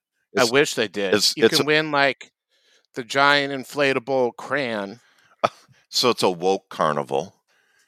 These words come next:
Speaker 1: Right,
Speaker 2: Yeah.
Speaker 1: right. We were there actually yesterday,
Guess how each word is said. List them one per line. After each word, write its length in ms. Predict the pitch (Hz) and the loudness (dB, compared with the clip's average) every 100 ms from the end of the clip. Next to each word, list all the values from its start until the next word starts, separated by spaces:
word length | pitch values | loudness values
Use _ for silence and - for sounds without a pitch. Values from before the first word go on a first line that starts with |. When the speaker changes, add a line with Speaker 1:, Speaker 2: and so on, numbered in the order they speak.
| _ _ - _ _ _ _ _ _ _ _ _ _ _ | _ _ -20 _ _ _ _ _ _ _ _ _ _ _
Speaker 1:
Right, 320 | 139 135 107 - | 2 2 2 -2
Speaker 2:
Yeah. 200 | 87 78 | 2 4
Speaker 1:
right. 200 | 123 104 | 4 2
We 180 | 147 175 | 0 0
were 160 | 180 | 0
there 260 | 160 165 156 | 2 2 4
actually 400 | 151 - 165 135 | 2 0 -6 -2
yesterday, 760 | 135 160 - 143 120 - 147 | 0 0 -2 -6 -4 0 0